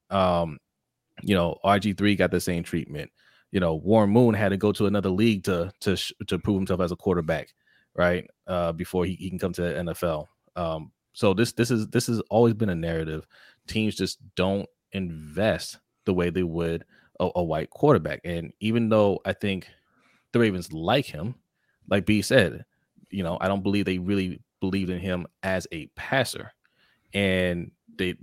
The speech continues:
and it shows, right? 'Cause they don't invest in the offense at all. They don't give him the weapons, even though he's saying, "I need weapons, I need this." Um, but he's one of the first to stand his ground and say, "All right, well, pay me,"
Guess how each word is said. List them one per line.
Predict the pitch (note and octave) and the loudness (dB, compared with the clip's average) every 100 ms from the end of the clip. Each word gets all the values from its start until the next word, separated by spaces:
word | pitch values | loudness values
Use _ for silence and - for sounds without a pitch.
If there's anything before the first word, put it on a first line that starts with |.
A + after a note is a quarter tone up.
| - | -12
and | - F#2+ F2 E2 - - | -4 -4 -4 -8 -10 -6
it | F#2+ | -4
shows, | - F#3 G2+ D#2 | 2 4 4 0
right? | F2 G#2+ | -2 -2
'Cause | - F#2 | -2 -2
they | F#2 | -2
don't | - B2+ C3 | 0 0 0
invest | F2+ F2+ - | -2 -2 -2
in | |
the | E2 | -6
offense | D#2 - - - - _ _ - | -6 -8 -12 -16 -20 _ _ -4
at | F2+ G#2 | 2 4
all. | A2 E2 | 4 2
They | E2+ | -6
don't | - A2+ | -2 -2
give | A2+ | 0
him | F#2+ | 0
the | |
weapons, | F2+ D#2+ F2+ | 0 -2 -4
even | F2+ F#2+ | -6 -4
though | F#2 | -4
he's | F2+ F#2 | -4 -4
saying, | - G#2 F#2+ | -2 0 0
"I | E2+ | -2
need | F2+ F2 | -4 -2
weapons, | F#2 F2+ - - | -2 -2 -6 -6
I | F2+ | -6
need | D#2+ D#2 | -6 -2
this." | G#2 - - _ _ _ _ _ - | -2 -2 -12 _ _ _ _ _ 0
Um, | G2+ F#2 F2 E2 - - | 4 4 4 -2 -12 0
but | G#2+ F2 - - - | 2 2 -4 -20 2
he's | F3 F3+ | 6 6
one | C#3+ | 6
of | G#2+ | 4
the | |
first | - - F#3 - - - _ _ - | 4 8 8 6 -2 -14 _ _ 0
to | A2+ | 0
stand | G2 - A#2 A2 G2+ | 2 2 4 4 2
his | G2 G#2 E2+ | 2 -2 0
ground | G#2 A2 F#2+ | 2 2 2
and | F2 | 0
say, | F#2+ F2 E2+ | 0 0 0
"All | - | 4
right, | B2 F#2+ F2+ | 4 4 0
well, | G2 F#2+ F2+ - _ _ _ _ _ _ _ - - _ _ _ - | 0 0 -2 -10 _ _ _ _ _ _ _ -20 -20 _ _ _ 4
pay | D3 | 6
me," | G#2+ D2+ | 6 0